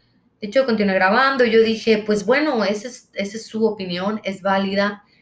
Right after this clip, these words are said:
está bien, la respeto". Pero, mm, pues ya estoy grande, ¿no? Ya es como que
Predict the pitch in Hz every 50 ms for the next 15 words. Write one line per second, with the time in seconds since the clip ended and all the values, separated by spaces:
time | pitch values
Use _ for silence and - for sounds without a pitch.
0 | _ _ _ - - - 214 208 196 202 196 190 185 185 180 180 170 151 - -
1 | - 214 220 - - 165 - - _ _ _ _ _ _ _ _ _ - - 233
2 | 240 247 226 202 180 185 190 220 220 - - _ _ _ _ _ _ 180 175 170
3 | 170 165 165 165 160 160 156 151 151 151 - _ _ _ - 190 185 185 196 202
4 | - 294 285 285 269 269 330 349 247 170 147 143 - - 202 220 220 202 202 202
5 | - 226 226 226 220 208 - - 160 147 143 143 -